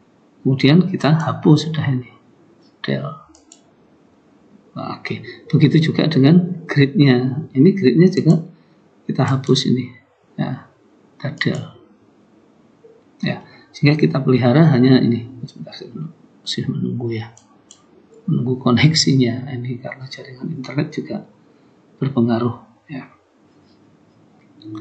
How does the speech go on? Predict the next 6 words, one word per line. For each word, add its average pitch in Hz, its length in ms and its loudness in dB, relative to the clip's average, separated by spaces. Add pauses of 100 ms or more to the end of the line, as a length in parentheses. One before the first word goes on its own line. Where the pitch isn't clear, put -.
(560)
Ini 160 320 6 (560)
student - 560 0
submission-nya 127 560 0
ini 160 160 6
kita 123 400 -4
del, 165 480 4